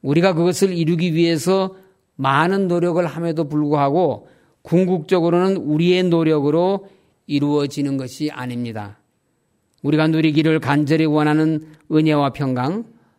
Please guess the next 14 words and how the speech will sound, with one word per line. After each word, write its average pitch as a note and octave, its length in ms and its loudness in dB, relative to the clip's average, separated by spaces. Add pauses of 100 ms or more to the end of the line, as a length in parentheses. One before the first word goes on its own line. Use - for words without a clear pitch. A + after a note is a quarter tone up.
사랑과 D3+ 600 -2
화목은 C#3 600 -4 (560)
우리 D3 200 2
하나님 D#3+ 440 2
아버지와 D#3 720 0 (300)
주 E3+ 280 -2
예수 E3+ 600 0 (360)
그리스도로부터만 D#3+ 1300 0 (420)
올 D3 160 -2
수 D3 220 -8
있는 C3 400 -4
것입니다. A2 560 -12 (1080)
그러므로 D#3 380 2
우리는 D#3+ 520 0